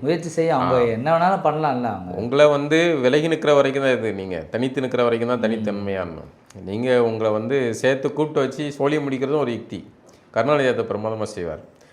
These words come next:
Speaker 2: கருணாநிதியை எவன்லாம் வந்து கடுமையா விமர்சிக்கிறானோ, அவங்களெல்லாம் வந்து,
Speaker 1: அரவணைச்சு.
Speaker 2: அ-, அரவணைச்சு உள்ள கொண்டாந்தீங்கன்னா, கூ-, கூப்பிட்டு வச்சு அமுக்கி வச்சிருவாங்க. அதோட முடிஞ்சு போச்சு, வாய் திறக்க முடியாது. ஒரு டம்மி போஸ்ட்டை கொடுப்பாங்க, அதுக்கப்புறம் கொஞ்ச நாள்லயே காலி பண்ணி விட்டு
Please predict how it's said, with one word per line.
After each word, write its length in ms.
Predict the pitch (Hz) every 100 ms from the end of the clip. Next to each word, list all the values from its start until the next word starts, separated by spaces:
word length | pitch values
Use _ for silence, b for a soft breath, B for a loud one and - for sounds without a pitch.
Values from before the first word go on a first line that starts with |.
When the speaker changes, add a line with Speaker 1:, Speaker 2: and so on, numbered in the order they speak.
| b -
Speaker 2:
கருணாநிதியை 680 | 101 131 127 123 117 107
எவன்லாம் 300 | 104 110 123
வந்து 220 | 113 107 107
கடுமையா 440 | 98 101 113 110
விமர்சிக்கிறானோ, 840 | 101 104 104 92 90 85 87 113 - b b b
அவங்களெல்லாம் 640 | 92 104 107 104 107 110 95
வந்து, 160 | 95 135
Speaker 1:
அரவணைச்சு. 460 | 107 92 85 - 95
Speaker 2:
அ-, 300 | 101 98 101
அரவணைச்சு 360 | 113 107 110
உள்ள 180 | 107 104
கொண்டாந்தீங்கன்னா, 680 | 101 101 107 131 147 120 110
கூ-, 300 | 107 104 - -
கூப்பிட்டு 200 | 160 160
வச்சு 640 | 156 - 175 151 127 113
அமுக்கி 260 | 104 117 113
வச்சிருவாங்க. 460 | 104 101 87 78 76 - _ B B B B
அதோட 280 | 101 117 117
முடிஞ்சு 220 | 104 104
போச்சு, 180 | 95 107
வாய் 200 | 98 95
திறக்க 220 | 90 85
முடியாது. 80 | 90
ஒரு 200 | 104 110
டம்மி 160 | 123 123
போஸ்ட்டை 280 | 107 113
கொடுப்பாங்க, 400 | 95 95 98 95
அதுக்கப்புறம் 300 | 117 117 107
கொஞ்ச 180 | 107 104
நாள்லயே 260 | 101 101 101
காலி 200 | 98 98
பண்ணி 160 | 92
விட்டு 320 | 92 87 143